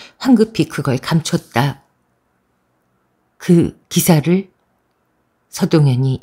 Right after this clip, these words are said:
읽기 시작했다. 국과수 제일 호 법의관 문국진의 인터뷰 기사였다. 책 발간을 앞두고 이루어진 거긴 했지만, 오랫동안 법의학자로 살면서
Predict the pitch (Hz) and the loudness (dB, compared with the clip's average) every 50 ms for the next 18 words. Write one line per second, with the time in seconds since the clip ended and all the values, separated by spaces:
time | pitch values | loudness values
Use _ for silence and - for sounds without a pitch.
0 | _ - 165 151 - - - 123 113 - - 160 - 156 156 156 - - 143 - | _ -2 -2 -2 -2 -4 -4 -4 -2 -2 -2 -2 -2 -2 -4 -4 -6 -10 -12 -12
1 | _ - - 87 - - _ _ _ _ _ _ _ _ _ _ _ _ _ _ | _ -10 -10 -10 -10 -12 _ _ _ _ _ _ _ _ _ _ _ _ _ _
2 | _ _ _ _ _ _ _ _ _ _ _ - - _ _ _ _ _ _ _ | _ _ _ _ _ _ _ _ _ _ _ -20 -20 _ _ _ _ _ _ _
3 | _ _ _ _ _ - - 156 - - 185 175 - 214 202 - - 185 185 - | _ _ _ _ _ -6 -6 -2 0 2 0 2 2 -2 0 2 4 4 4 4
4 | - 175 175 180 180 175 156 - - - 165 - - 160 147 - - 160 165 175 | 2 2 2 4 4 2 2 0 -2 -4 -4 -2 -2 -2 -2 -2 -2 0 0 0
5 | 170 - _ _ _ _ - 143 165 175 185 190 190 185 - 175 165 - _ _ | -2 -4 _ _ _ _ -2 2 4 6 6 6 6 4 2 -2 -6 -6 _ _
6 | - - 139 135 135 139 156 165 143 - _ - 165 170 170 - - - 202 190 | -8 -4 -2 -2 0 0 0 -2 -4 -6 _ 0 2 2 2 0 0 0 0 2
7 | 147 151 - 85 185 - - 170 147 - 185 170 151 127 - - - 131 147 135 | 2 0 -2 -2 -4 -6 -4 -4 0 2 2 2 2 0 -4 -6 -4 -4 -4 -4
8 | 113 - _ _ _ _ _ _ _ _ _ _ _ _ _ _ _ _ _ _ | -4 -8 _ _ _ _ _ _ _ _ _ _ _ _ _ _ _ _ _ _
9 | _ - - - 262 - - - - 151 156 165 180 175 180 190 196 180 185 - | _ -8 -4 -4 -4 -4 -4 -2 0 0 2 4 4 4 6 6 4 4 2 -2
10 | - 147 127 - 135 135 - - - 156 160 160 156 151 - - 151 151 147 139 | -6 -6 -4 -2 -2 -2 -2 -2 -2 0 0 0 0 0 -2 -2 -2 -2 -2 -2
11 | 123 131 - - 143 147 151 - - - 95 127 143 156 180 202 202 _ _ _ | -4 -4 -2 -2 -2 -2 -2 -2 -4 -4 -2 0 0 0 0 -2 -2 _ _ _
12 | - - _ _ - - 151 160 170 170 165 - 131 147 156 156 156 156 151 143 | -20 -20 _ _ -2 0 2 2 2 2 0 0 0 0 2 2 2 2 0 0
13 | - - - - - 160 - 190 180 175 - - - 147 147 156 151 - - 165 | -2 -4 -4 -2 -2 0 2 2 2 2 0 -2 -2 -2 0 -2 -4 -4 -4 -2
14 | 160 156 151 139 131 - - 135 113 98 - | 0 0 0 0 -2 -4 -4 -6 -6 -6 -8